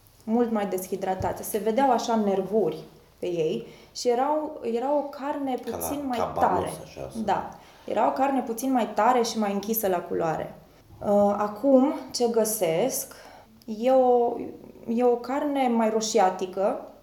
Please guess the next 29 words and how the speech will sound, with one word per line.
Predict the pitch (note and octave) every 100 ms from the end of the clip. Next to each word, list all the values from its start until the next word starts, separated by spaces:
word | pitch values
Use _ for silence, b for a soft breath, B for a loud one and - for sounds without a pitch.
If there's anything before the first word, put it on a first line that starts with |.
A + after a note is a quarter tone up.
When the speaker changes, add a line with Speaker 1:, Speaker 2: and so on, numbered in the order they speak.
| _ -
Speaker 1:
și | -
foarte | B3 D4+ D#4+ D#4+ D4 C4+ B3 A#3
rar | A3+ B3+ C4+ - -
am | A3+
întâlnit, | A3 A3+ A3 A#3+ B3+ - A#3
uh, | A3+ G#3+ G#3 G3 F#3
virșlii | F#3 B3 B3+ - B3 A#3+
care | A3+ A3
să | A3 A3+ A3
mai | G#3+ B3
aibă | B3+
acele | A#3+ A#3 A#3+
nervuri | G#3 G3 F#3+ G#3+ F#3+
pe | F3+
care | F3 F#3
le | F#3 F3+
întâlneam, | F#3 F#3 F3+ G3 G#3 G#3 G3 F#3+
uh, | F#3 F3+ F3+ - -
când | G#3 G3+
eram | G3+ G3+ F#3+
mică. | F3+ - - - B B
În | -
schimb, | A#3 - B3 E4 D#4+
uh, | C4 B3+ A#3 A3+
pot | B3+ C4+
să | C4
spun | - A#3+ A#3+
că | A#3 A3+ G#3 G3+ G3+ G3 F#3+
avem | G3 F#3+ A#3 A3+ F3+ E3+